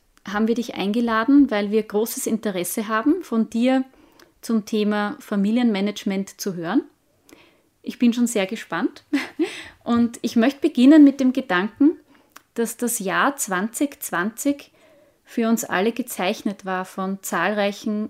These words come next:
neuen Herausforderungen. Als Mütter mussten oder durften wir uns auf noch intensivere Zeit mit den Kindern einlassen. Du bist jetzt gesegnet mit einer sehr großen Familie.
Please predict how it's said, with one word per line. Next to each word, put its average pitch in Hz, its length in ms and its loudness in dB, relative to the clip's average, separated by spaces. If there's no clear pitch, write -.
neuen 190 380 -2
Herausforderungen. 180 1040 -6
Als 208 260 -4
Mütter 269 460 6
mussten 277 500 4
oder 208 200 -2
durften 254 720 4
wir 262 200 2
uns 262 180 4
auf 220 240 4
noch 220 380 0
intensivere 254 760 4
Zeit 185 360 -2
mit 220 180 -2
den 208 120 -4
Kindern 208 380 -2
einlassen. 180 680 -4
Du 233 120 -2
bist 262 200 2
jetzt 269 240 0
gesegnet 240 540 2
mit 233 120 -2
einer 214 220 -2
sehr 196 260 0
großen 220 400 0
Familie. 233 580 2